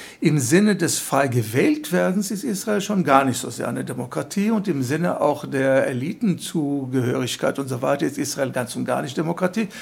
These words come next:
Und im Sinne des israelischen Alltagsrassismus ist Israel alles andere als eine Demokratie, beziehungsweise ebenso demokratisch wie auch Länder wie die Schweiz oder Österreich oder andere,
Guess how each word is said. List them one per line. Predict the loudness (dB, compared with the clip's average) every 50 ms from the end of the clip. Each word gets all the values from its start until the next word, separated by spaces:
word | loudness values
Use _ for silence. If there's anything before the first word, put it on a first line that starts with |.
| -10 -6 -2
Und | -2 0
im | 0 0 0
Sinne | 0 0 2 2 0 0
des | 0 -2 -4 -4 -4
israelischen | -4 -6 -6 -6 -6 -6 -6 -8 -8 -6
Alltagsrassismus | -6 -6 -4 -4 -6 -6 -6 -6 -8 -8 -6 -6 -8 -6 -6 -8 -8 -8
ist | -8 -8 -8
Israel | -8 -8 -6 -4 -4 -4 -4 -4 -4
alles | -4 -4 -4 -2 0
andere | 2 2 2 2 2 2 2 2
als | 2 0 -2 -4
eine | -4 -4
Demokratie, | -4 -4 -6 -6 -6 -8 -8 -4 -4 -4
beziehungsweise | -4 -4 -4 -2 0 0 0 0 -2 -4 -6 -6 -6 -8 -8 -10 -14 -20 -20 -20 -20 -20 -20 -20 _ _ _ _ _ _ -4
ebenso | -2 -2 -2 -2 0 2 2 2 4
demokratisch | 2 2 0 0 -2 -4 -4 -4 -2 -2 -2 -4 -6 -6 -6 -6
wie | -6 -4 -4 -2
auch | 0 0 0 0 0 -4 -8 -8
Länder | -6 -6 -4 -4 -4 -4 -4 -4
wie | -4 -6
die | -6 -6 -6
Schweiz | -8 -6 -4 -4 -2 -2 -4 -4 -6
oder | -6 -4 -4 -4
Österreich | -4 -4 -6 -6 -6 -4 -4 -2 -2 -2 -4
oder | -4 -4 0 0
andere, | 2 2 2 2 2 2 0